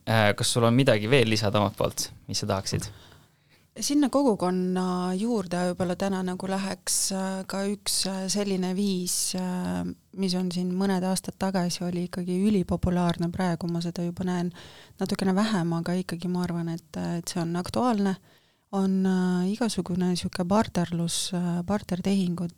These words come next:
Speaker 2: ja ka influencerite kaasamine. Et, äh, täpselt samamoodi jällegi, et alustame sellest, et kui su toode või teenus on, äh, hea, äh, siis, äh,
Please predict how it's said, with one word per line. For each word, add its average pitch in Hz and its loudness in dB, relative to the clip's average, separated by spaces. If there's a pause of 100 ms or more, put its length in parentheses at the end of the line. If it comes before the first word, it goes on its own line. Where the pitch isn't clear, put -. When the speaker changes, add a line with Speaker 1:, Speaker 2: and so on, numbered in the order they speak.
Speaker 2:
ja 170 -2
ka 175 -2
influencerite 185 0
kaasamine. 175 0 (640)
Et, - -4
äh, 185 2
täpselt 196 0
samamoodi 196 2
jällegi, 180 0
et 170 -4
alustame 190 0
sellest, 185 0
et 185 -10
kui 175 -4
su 170 -4
toode 208 2
või 180 0
teenus 208 2
on, 180 0
äh, 180 0
hea, 247 6 (840)
äh, 196 2
siis, 190 0
äh, 185 2